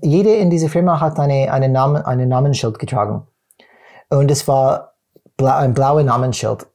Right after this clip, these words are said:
<laughs> Ich kann mich erinnern, ich musste so tot lachen, weil es so, ähm, einfach verrückt war. Bringen die mir eine Austauschschild und mein Schild war dann grau.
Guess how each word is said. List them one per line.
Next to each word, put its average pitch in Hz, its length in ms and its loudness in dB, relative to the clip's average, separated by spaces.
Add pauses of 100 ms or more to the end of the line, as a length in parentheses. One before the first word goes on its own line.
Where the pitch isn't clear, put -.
<laughs> - 240 0
Ich 180 160 2
kann 175 300 2
mich - 200 -2
erinnern, 190 380 0
ich 180 40 2
musste 165 360 0
so 160 180 -2
tot 175 220 -2
lachen, 135 280 -2
weil 131 120 0
es 135 100 -6
so, 156 240 0 (500)
ähm, 131 360 0 (100)
einfach 160 360 -2
verrückt 160 340 0
war. 135 300 0 (540)
Bringen 214 280 2
die 214 120 2
mir 185 500 2 (120)
eine 156 340 2
Austauschschild 151 1200 -2 (160)
und 160 220 0
mein 170 260 2
Schild 214 360 0
war 170 160 2
dann 170 460 0
grau. 120 540 0